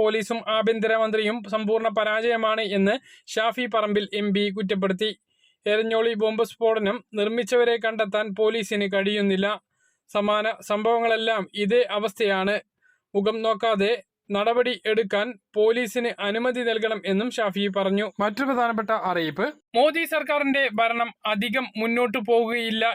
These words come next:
എന്ന് സൂചന നൽകിക്കൊണ്ട് ഇന്ത്യ മുന്നണി നേതാവ് രാഹുൽ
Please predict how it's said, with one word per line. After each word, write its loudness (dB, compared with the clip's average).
എന്ന് 2
സൂചന -2
നൽകിക്കൊണ്ട് 0
ഇന്ത്യ 0
മുന്നണി 0
നേതാവ് 2
രാഹുൽ 0